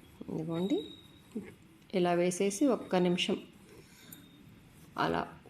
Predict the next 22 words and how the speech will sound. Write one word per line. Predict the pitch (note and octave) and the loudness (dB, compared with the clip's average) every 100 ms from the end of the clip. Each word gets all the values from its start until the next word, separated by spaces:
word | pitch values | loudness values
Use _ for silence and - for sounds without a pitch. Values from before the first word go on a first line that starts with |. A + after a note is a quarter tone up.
| - | 4
కలిపేసుకొని | F#3 E3+ F3+ E3+ - G#3+ | 6 6 2 2 0 0
ఆ | C4 F#3+ | 4 4
పోపు | E3+ F3 | 6 6
గింజలు | E3+ D#3+ | 6 4
కూడా | F3 F3 | 2 0
చక్కగా | - E3 D3+ | 0 2 4
వేగిపోతాయి. | D#3 D#3 D#3 D3 D3 D3+ A#3 A#4+ - - - - - - - - - - - - - - - - - - - - - - - - - - - - - - - - - - B3 | 4 4 0 0 2 4 4 2 -2 -16 -20 -20 -20 -20 -20 -20 -20 -20 -20 -20 -18 -18 -18 -16 -18 -18 -20 -20 -20 -20 -20 -20 -20 -20 -20 -20 -18 -18 -18 -20 -20 -4 -2
ఇప్పుడైతే | B3 A#3+ A#3 A#3 D4+ B4 G#4 | 2 6 6 6 8 10 10
మనము | B3 G#3+ G3 F#3 F3+ - - - - - - - - - G#3 | 10 8 8 6 4 -2 -14 -16 -18 -18 -20 -20 -14 6 10
almost | A3+ B3 D#4+ D4 | 12 12 10 10
ఇది | G#3 - G#3 | 8 8 10
నైంటీ | G#3 A3+ B3 B3 | 10 10 8 8
పర్సెంట్ | A3+ A#3 A#3 F#3+ | 6 8 8 10
already | G3+ A3+ A#3+ G#3 | 12 12 10 12
వేగిపోయింది | G3 G3 G#3 G#3 G#3 G3+ | 12 12 10 10 10 8
అనుకున్నప్పుడే | G#3 G#3 G3+ G3+ B3 G4+ C5 - - - - - A#3 | 6 6 6 6 6 6 6 -2 -12 -14 -16 6 10
మనం | A#3 A#3 | 12 12
ఈ | A3 | 12
ఉల్లిపాయ | G#3+ A3 A#3 A#3 | 10 10 10 10
ముక్కలు | A3 G#3 G#3 | 10 10 12
అయితే | D4+ A3 | 12 12
యాడ్ | F#3+ | 12